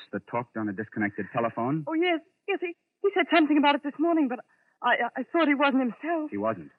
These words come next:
Speaker 1: but he heard it. Remember Missus Bloom's story about the telephone man?
Speaker 2: Yes.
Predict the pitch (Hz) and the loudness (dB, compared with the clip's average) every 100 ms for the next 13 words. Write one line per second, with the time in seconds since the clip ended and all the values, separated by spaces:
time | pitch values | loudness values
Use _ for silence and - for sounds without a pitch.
0 | _ 87 85 87 110 82 - _ _ _ | _ -14 -12 -6 -6 -6 -14 _ _ _
1 | _ _ _ _ _ _ _ _ _ 117 | _ _ _ _ _ _ _ _ _ -4
2 | 156 226 208 170 165 135 113 127 151 147 | 0 2 2 0 -4 -10 -8 -2 0 0
3 | 139 - 131 135 147 113 110 - 113 110 | -4 -6 -4 -2 -2 -4 -8 -6 -8 -8
4 | - _ - 135 135 139 139 139 135 143 | -16 _ -6 -6 -4 -4 -2 0 -2 -2
5 | 175 - _ _ - 349 240 | -6 -10 _ _ -4 -4 -4